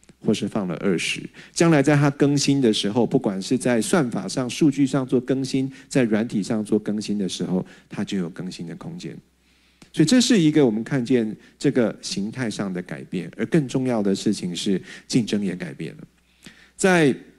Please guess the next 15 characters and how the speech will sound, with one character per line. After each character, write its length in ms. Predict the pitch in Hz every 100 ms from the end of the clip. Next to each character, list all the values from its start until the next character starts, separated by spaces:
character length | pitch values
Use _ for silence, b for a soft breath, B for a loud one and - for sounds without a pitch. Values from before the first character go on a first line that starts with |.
| _ _ _ _ _ -
未 160 | 190
来 140 | 147 123
的 140 | 131
领-， 160 | 117 -
这 160 | - 147
个 260 | 131 120 113
领 180 | 107 110
域 140 | 143
里 160 | 113 92
面， 180 | 123 107
我 20 |
们 160 | 95
发 220 | 101 113 110
现 260 | - 98
哈， 200 | 87 69